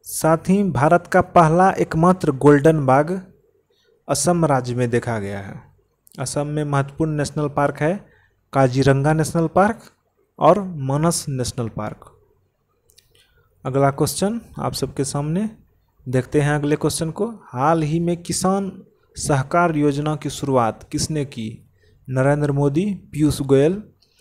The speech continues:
नरेंद्र सिंह तोमर, राजनाथ सिंह। इसका सही उत्तर हो जाएगा ऑप्शन थ्री,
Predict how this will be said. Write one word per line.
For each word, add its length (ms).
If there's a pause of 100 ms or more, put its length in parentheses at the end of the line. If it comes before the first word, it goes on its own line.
(180)
नरेंद्र 440
सिंह 300
तोमर, 280 (500)
राजनाथ 360
सिंह। 420 (1000)
इसका 240
सही 220
उत्तर 260
हो 100
जाएगा 220
ऑप्शन 380
थ्री, 480